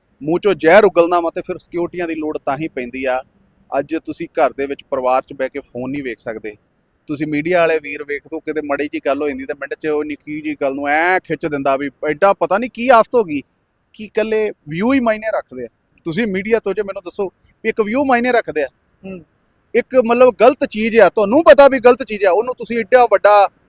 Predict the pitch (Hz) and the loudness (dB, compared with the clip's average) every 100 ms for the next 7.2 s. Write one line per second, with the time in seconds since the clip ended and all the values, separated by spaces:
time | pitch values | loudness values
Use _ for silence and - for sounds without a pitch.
0 | _ _ 190 208 - 202 220 214 - 180 | _ _ 0 2 2 2 2 -2 0 -2
1 | 190 196 190 190 190 202 180 180 214 262 | 2 0 0 -2 -2 -2 -2 0 4 4
2 | 240 214 - 208 170 185 202 - 185 214 | 4 2 2 2 2 -2 -6 -14 -12 -10
3 | 180 - 214 294 277 214 170 185 170 147 | -10 -4 2 4 6 4 4 0 0 -4
4 | _ _ 196 - 185 208 226 220 170 170 | _ _ -20 -10 -4 -2 0 0 -2 0
5 | 175 180 - 175 170 180 170 175 165 160 | -2 -2 -8 -4 0 0 -2 -4 -4 -2
6 | 170 165 170 165 - 214 226 247 240 202 | -2 -2 -2 -4 -2 2 6 8 8 4
7 | 190 | -2